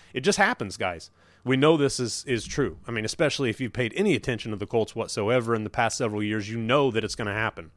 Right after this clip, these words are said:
eventually. So, uh, be excited. Be happy to see this youth on the field. Be happy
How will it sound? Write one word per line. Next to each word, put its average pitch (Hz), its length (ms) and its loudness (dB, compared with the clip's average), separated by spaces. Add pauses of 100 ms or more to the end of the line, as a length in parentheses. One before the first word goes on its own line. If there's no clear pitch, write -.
eventually. 98 580 -2 (460)
So, 104 380 4 (580)
uh, 98 440 2 (440)
be 135 140 4
excited. 131 500 0 (540)
Be 123 140 2
happy 139 320 4
to 117 60 2
see 131 200 0
this 117 220 -2
youth 120 260 0
on 110 140 -2
the 101 60 -6
field. 101 380 -4 (480)
Be 135 160 2
happy 135 540 2